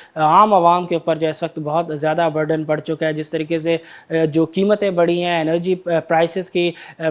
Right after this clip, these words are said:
पावर टैरिफ जो है बार बार उसमें जो है इजाफे किए जा रहे हैं, इसके अलावा दीगर और अशिया की कीमतों में जिस तरीके से इजाफा हुआ है, तो definitely एक बड़ा बोझ है इस वक्त आम आवाम पे। और उसके साथ साथ अगर जिस तरीके से फूड आइटम्स की कीमतें, अ, तकरीबन हर दिन ही बढ़ते हुए नज़र आ रही होती हैं,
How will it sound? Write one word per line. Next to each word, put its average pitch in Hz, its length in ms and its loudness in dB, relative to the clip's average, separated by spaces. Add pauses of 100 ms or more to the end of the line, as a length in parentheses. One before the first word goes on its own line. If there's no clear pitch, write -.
(100)
पावर 180 260 6
टैरिफ 180 300 2
जो 170 140 -2
है 170 100 2 (260)
बार 160 220 4
बार 175 260 2
उसमें 170 280 -6
जो 170 80 0
है 165 120 0
इजाफे 160 280 0
किए 170 220 0
जा 160 140 2
रहे 165 140 0
हैं, 165 220 0 (280)
इसके 175 220 0
अलावा 170 300 6 (140)
दीगर 208 340 4
और 190 180 2
अशिया 165 260 -2
की 175 120 -6
कीमतों 165 380 -4
में 165 100 -2
जिस 160 160 -10
तरीके 165 260 -2
से 165 120 -4
इजाफा 156 320 0
हुआ 156 200 2
है, 160 100 0 (280)
तो 160 80 2
definitely 180 520 2
एक 165 200 0
बड़ा 196 320 10 (120)
बोझ 180 280 4
है 165 120 0
इस 160 180 -6
वक्त 170 200 -4 (420)
आम 160 260 2
आवाम 160 260 0
पे। 165 100 -2
और 165 100 2
उसके 165 220 0
साथ 170 220 2
साथ 170 260 0
अगर 165 240 -2
जिस 165 200 -4
तरीके 170 240 2
से 165 100 -4
फूड 233 300 2
आइटम्स 185 320 2
की 180 100 -6
कीमतें, 165 420 -2 (320)
अ, 160 80 -2
तकरीबन 170 460 0
हर 175 220 4
दिन 175 220 0
ही 180 160 -4
बढ़ते 156 320 -2
हुए 165 160 0
नज़र 156 300 0
आ 156 100 2
रही 156 180 0
होती 156 240 -4
हैं, 156 200 -4